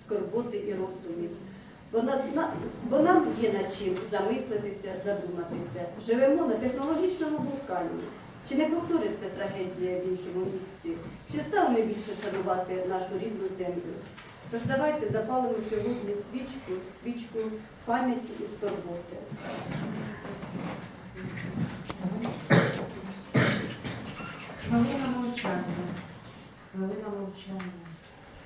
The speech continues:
Speaker 2: Це мить не прощання, а вічне зустрічання. І з тими, кого вже не стрінемо ми.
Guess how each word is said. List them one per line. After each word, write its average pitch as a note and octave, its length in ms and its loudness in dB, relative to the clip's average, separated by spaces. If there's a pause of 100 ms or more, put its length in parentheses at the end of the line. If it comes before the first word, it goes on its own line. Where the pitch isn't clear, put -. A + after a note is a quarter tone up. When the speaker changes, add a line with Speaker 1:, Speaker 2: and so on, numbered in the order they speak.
(260)
Speaker 2:
Це B3 140 0
мить C#4+ 360 0 (280)
не A#3 160 -2
прощання, G3 1000 -4 (320)
а G#3 160 2
вічне G3 460 -4
зустрічання. F#3 840 -4 (720)
І B3 80 -4
з - 80 -2
тими, D4 440 2 (600)
кого C4 220 4
вже C#4+ 140 0 (140)
не C4+ 60 -2
стрінемо F3+ 600 -2 (120)
ми. D#3+ 60 -2